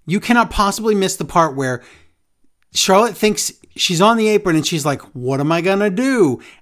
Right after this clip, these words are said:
And she flies to the floor when Shotzi's, like, nowhere near her. That's all Charlotte's fault. Why did she just fall on the floor and landed on her feet, which made it look like she was gonna break her ankles?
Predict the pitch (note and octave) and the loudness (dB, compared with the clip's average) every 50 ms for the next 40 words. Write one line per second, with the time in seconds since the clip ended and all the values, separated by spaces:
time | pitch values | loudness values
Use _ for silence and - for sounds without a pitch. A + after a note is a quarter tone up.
0 | _ _ - F#3+ F3+ - - G#3 F#3 E3 E3 - - - - - - G3+ G3+ G3+ | _ _ -4 -2 0 0 0 -2 -4 -6 -10 -16 -20 -16 -14 -8 -4 0 2 2
1 | G3+ G#3 G#3 G#3+ A3 A3+ A#3+ A#3+ B3 B3 A3+ - - - - - _ _ _ _ | 4 6 6 4 4 2 0 -2 -2 -4 -4 -6 -8 -8 -10 -12 _ _ _ _
2 | _ _ _ _ _ _ _ _ _ _ _ _ _ _ _ _ _ _ _ _ | _ _ _ _ _ _ _ _ _ _ _ _ _ _ _ _ _ _ _ _
3 | _ _ _ _ - G#3+ G#3 B3 - - - - A3+ A#3 A3 F#3 F3 D#3+ E3+ E3+ | _ _ _ _ -4 0 0 0 0 -2 -2 0 2 4 4 4 2 2 0 0
4 | E3+ E3 - - G3 F#3+ G#3 G3+ - G3+ F3+ - - F3+ D3+ - D3+ D#3+ E3 E3 | 0 0 2 4 4 4 4 2 0 -4 -4 -2 -4 -4 -4 0 0 2 2 2
5 | F3 F3 E3+ F3+ F3+ D#3 D#3+ D#3 D3 C3+ - - F#3 G#3 A#3+ - - - _ - | 0 -2 -2 -2 -2 -2 -2 -2 -4 -6 -4 -2 0 0 0 -2 -4 -10 _ -4
6 | E3+ E3+ F3 F3 - - - E3 D#3 D3+ C#3 C3 C3 - - C#3+ A#2 G#2 F#2 - | -2 0 0 0 0 0 0 0 0 0 0 -2 -6 -6 -8 -8 -8 -8 -10 -14
7 | _ _ _ _ _ _ _ _ _ _ _ _ _ _ _ _ _ _ _ _ | _ _ _ _ _ _ _ _ _ _ _ _ _ _ _ _ _ _ _ _
8 | _ _ _ _ _ _ _ _ _ _ _ - C#3 D#3 F#3+ A#3 C4 C4 - C4+ | _ _ _ _ _ _ _ _ _ _ _ 2 4 6 6 6 4 2 0 0
9 | A#3+ G#3+ A3+ - - - - - F#3 F#3 F#3+ F3+ E3 E3 - F3 E3+ D#3+ D3 C3+ | 0 0 -2 -4 -4 -4 0 2 4 4 4 4 0 -2 -2 -2 0 0 0 0
10 | B2+ A#2+ - _ _ _ _ _ _ _ _ _ _ _ _ _ _ _ - F#3 | -2 -4 -8 _ _ _ _ _ _ _ _ _ _ _ _ _ _ _ -2 2
11 | F#3 F3 E3+ E3+ E3+ F#3 G#3+ A#3+ A#3+ A3+ A3+ G#3 G3+ G3 F#3+ F3+ D#3+ - - - | 4 4 4 4 4 2 2 0 2 0 2 2 2 2 2 0 -2 -4 -6 -8
12 | - A3+ G3+ E3 - D#3 D3 D#3 C#3 - - - D3 D#3 D#3+ E3 E3 D#3+ E3 E3 | -6 -4 -4 -4 -4 -4 -4 -4 -4 -4 -6 -4 -2 -2 0 -2 -2 -4 -6 -8
13 | D#3+ - D#3+ D3 C3 - D#3+ C#3+ C#3 C#3+ C3+ A#2+ - B2+ C3+ C3+ C3 - B2+ A#2+ | -4 -4 -4 -4 -4 -4 -6 -4 -4 -4 -4 -4 -4 -4 -4 -4 -4 -4 -6 -6
14 | A#2 A#2 A2 - G#2 - - - - - - | -6 -8 -10 -12 -16 -16 -14 -12 -12 -12 -14